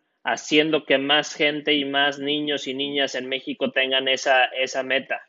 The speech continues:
Este, creo que para mí como coach es muy importante también conocer ese proceso y es una, y es por eso también que, que escogí, este, te invité a participar en este podcast porque creo que puede ser,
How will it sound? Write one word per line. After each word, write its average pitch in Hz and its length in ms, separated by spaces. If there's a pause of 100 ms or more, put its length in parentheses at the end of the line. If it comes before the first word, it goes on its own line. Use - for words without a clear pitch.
Este, 127 720
creo 165 200
que 165 280
para 151 200
mí 170 160
como 170 260
coach 165 240
es 156 100
muy 165 140
importante 156 520
también 143 340
conocer 143 340
ese 147 220
proceso 143 720
y 139 100
es 135 140
una, 147 440
y 135 140
es 135 100
por 143 200
eso 139 180
también 131 340
que, 135 300
que 127 80
escogí, 139 800 (540)
este, 120 840
te 139 60
invité 131 480
a 156 120
participar 135 540
en 143 120
este 139 200
podcast 139 540
porque 120 240
creo 127 180
que 139 120
puede 139 280
ser, 135 400